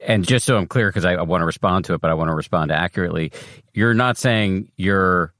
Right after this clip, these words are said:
finding yourself not doing whatever your daily allotment of, or daily-ish allotment of meditation is, but that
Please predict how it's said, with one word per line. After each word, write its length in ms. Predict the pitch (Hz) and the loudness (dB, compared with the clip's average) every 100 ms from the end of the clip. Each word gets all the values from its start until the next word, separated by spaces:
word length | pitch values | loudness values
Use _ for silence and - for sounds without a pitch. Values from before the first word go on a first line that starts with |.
| _ | _
finding 360 | - 104 95 87 | -2 0 0 0
yourself 380 | 95 101 90 - | 0 0 0 -6
not 360 | - 95 98 - | -2 0 0 0
doing 540 | 107 90 87 82 78 - _ _ _ | 0 0 0 -2 -6 -12 _ _ _
whatever 400 | - 90 90 78 | -4 0 0 0
your 280 | 82 85 82 | 0 0 0
daily 600 | 67 90 85 85 80 78 - - | -2 -2 -2 -2 -4 -8 -12 -6
allotment 440 | 90 82 87 90 | -2 0 -2 -4
of, 160 | 71 - _ | -6 -10 _
or 200 | 90 80 | -6 -6
daily-ish 580 | 78 85 82 87 85 - | -2 -2 -2 -2 -4 -2
allotment 420 | 92 82 85 82 | -2 0 0 -2
of 60 | 76 | -2
meditation 800 | 82 76 - 95 90 90 78 76 - | -2 -4 -2 -2 -2 -4 -6 -8 -8
is, 400 | 87 80 76 73 - - - _ - | -4 -2 -4 -8 -16 -20 -20 _ -10
but 380 | 90 104 95 - | -2 0 0 0
that 220 | 95 90 | 0 0